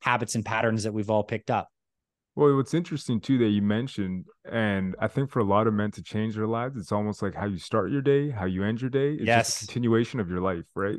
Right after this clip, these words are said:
Speaker 2: It's kinda like
Speaker 1: Yep.
Speaker 2: every day, just like a building, but you're going in the right direction.
Speaker 1: Yes. And I'll say one more final thing. And this is, um, I think it's important for guys to start telling the truth more,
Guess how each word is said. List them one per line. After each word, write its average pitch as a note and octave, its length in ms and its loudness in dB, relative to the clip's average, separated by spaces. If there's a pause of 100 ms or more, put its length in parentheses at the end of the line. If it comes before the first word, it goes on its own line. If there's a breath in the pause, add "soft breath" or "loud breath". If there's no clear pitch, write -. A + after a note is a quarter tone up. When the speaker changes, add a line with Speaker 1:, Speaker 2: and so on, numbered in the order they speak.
(140)
Speaker 2:
It's - 80 -18
kinda C3+ 220 4
like A#2 100 6
Speaker 1:
Yep. A2+ 80 8
Speaker 2:
every A#2+ 140 4
day, B2 140 4
just G#2 200 -6
like G#2 100 -4
a G2+ 40 -2
building, G#2 400 -2
but G#2 60 0
you're F#2+ 120 -2
going G#2 160 -2
in G2 80 -6
the F2+ 60 -8
right F#2 200 -4
direction. F2+ 600 -6 (160)
Speaker 1:
Yes. G2+ 420 -2 (580)
And C3 80 2
I'll B2 60 4
say D#3+ 200 4
one C#3+ 220 4
more E3 160 4
final C#3 300 0
thing. A2 380 -2 (240)
And B2+ 120 -2
this A#2 140 -2
is, A#2 140 2
um, G#2+ 320 2 (1000)
I C3 80 0
think D#3 260 2
it's D3+ 140 0
important B2+ 480 2
for A#2 140 -4
guys A2+ 420 2
to A#2 100 -10
start - 360 -2
telling A2+ 300 0
the G2+ 60 -2
truth B2 360 -2
more, D#3+ 320 0